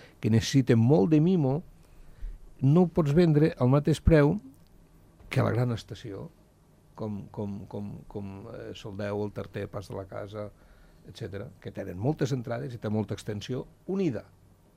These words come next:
Això també ens falta allà. Bueno, doncs tot això unit, o sigui, ho fiques a dintre d'una coctelera i surt lo que surt. Per tant, això té solució? Sí. I jo diria que té una solució ràpida.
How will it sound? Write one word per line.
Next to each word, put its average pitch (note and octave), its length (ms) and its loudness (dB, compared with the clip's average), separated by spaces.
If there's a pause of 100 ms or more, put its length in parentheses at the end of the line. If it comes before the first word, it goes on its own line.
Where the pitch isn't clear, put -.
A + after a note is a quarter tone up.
(580)
Això G2 180 -10
també G2+ 160 -4
ens F#2 140 -10
falta F#2+ 260 -8
allà. - 140 -16 (560)
Bueno, A2 240 -6 (600)
doncs - 240 -12
tot C3+ 160 -2
això C#3+ 300 2 (340)
unit, C3+ 320 -2 (540)
o - 40 -18
sigui, F#2+ 220 -12
ho F2+ 80 -12
fiques G#2+ 260 -6
a A2+ 60 -2
dintre A#2+ 260 -4
d'una B2+ 220 -2
coctelera D#3+ 540 -2 (320)
i G#2 100 -8
surt A2 300 -10
lo A#2+ 100 -8
que G#2+ 120 -8
surt. F2 240 -12 (920)
Per A2 160 -10
tant, C3+ 220 -2 (180)
això E3 220 -6
té D#3 100 -2
solució? C#3+ 560 -4
Sí. E2 220 -12 (800)
I G#2+ 100 -10
jo G#2 140 -4
diria A#2 260 0
que B2 80 -8
té B2 120 -8
una G#2 120 -6
solució G2+ 400 -8
ràpida. F2+ 440 -12